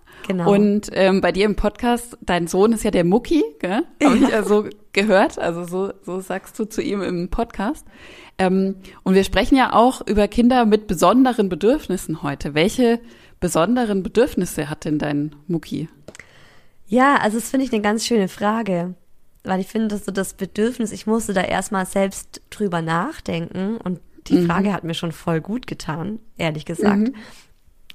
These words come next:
Speaker 1: Man
Speaker 2: Cool.
Speaker 1: muss dazu sagen,
Speaker 2: <laughs>
Speaker 1: mein Sohn, der kleine Mucki, wie ich ihn eben schon seit der Schwangerschaft nenne, und ich find's einfach auch wichtig, ähm, ja, aus,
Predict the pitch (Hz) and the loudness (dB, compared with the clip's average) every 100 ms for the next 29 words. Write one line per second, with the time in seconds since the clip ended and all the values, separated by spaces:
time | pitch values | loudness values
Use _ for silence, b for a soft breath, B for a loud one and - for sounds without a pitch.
0 | - 208 208 285 240 214 247 214 202 208 | -6 0 0 2 -2 0 0 2 2 2
1 | B B - 190 196 190 226 311 277 196 | B B -2 0 2 -2 -4 -2 0 -2
2 | - 202 196 202 226 294 320 320 302 247 | 0 0 2 2 2 2 4 4 4 2
3 | 262 - 247 262 254 233 240 226 226 220 | 2 2 2 2 2 0 0 -2 -2 2
4 | 214 - 202 208 220 214 196 196 - 196 | 2 2 0 0 2 0 -2 -6 -4 -2
5 | 220 254 262 B B B - 196 208 202 | 0 -2 -6 B B B -6 0 0 0
6 | - 220 233 - 190 190 185 175 190 196 | 0 0 0 -2 -2 0 -2 -2 -4 -4
7 | 208 196 - - 190 175 180 175 b b | -2 -4 -6 -6 -4 -2 -6 -8 b b
8 | _ 175 170 180 - 175 170 - - | _ 0 4 4 4 2 0 -8 -12